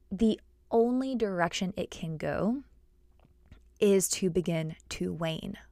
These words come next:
That means that light will be stripped away from the moon. And so as the moon begins to wane, light is stripped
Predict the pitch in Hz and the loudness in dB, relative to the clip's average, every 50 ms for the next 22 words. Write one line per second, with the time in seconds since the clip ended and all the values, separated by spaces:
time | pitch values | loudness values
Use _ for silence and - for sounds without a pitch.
0 | _ _ - - 208 - 214 196 190 185 175 - 175 - - 170 165 170 165 170 | _ _ 2 6 6 6 6 4 2 2 0 0 -2 -2 -4 -4 -2 0 0 0
1 | 180 - - 190 180 175 - 170 - - - - - - 175 - - - - - | 0 0 0 -2 -2 -2 -4 -6 -6 -6 -8 -6 -4 -4 -4 -6 -6 -10 -10 -8
2 | 185 180 165 175 170 180 185 180 175 - - - 190 196 175 180 - - - - | -6 -6 -4 -4 -2 -2 -2 -2 -4 -6 -8 -8 -8 -8 -8 -8 -8 -10 -10 -12
3 | - - - - - - - - - - - 208 208 - 208 - - _ - 208 | -14 -18 -20 -20 -20 -20 -20 -20 -20 -6 -2 -2 2 4 2 2 2 _ 0 2
4 | 208 208 226 233 233 226 214 202 214 202 190 190 185 185 180 170 170 175 170 170 | 4 4 6 6 6 6 4 2 0 0 2 2 2 2 0 0 0 -2 -2 -2
5 | 170 - - - - 160 165 196 208 214 214 208 214 214 208 208 - - - _ | -2 -4 -4 -4 -6 -4 0 2 2 4 4 4 4 2 0 -2 -6 -12 -20 _
6 | _ _ - 170 165 175 170 - - - 175 165 - - - - - 254 262 254 | _ _ -6 -2 0 2 2 0 0 -2 -6 -8 -6 -6 -6 -4 -2 -2 -2 -4
7 | - | -6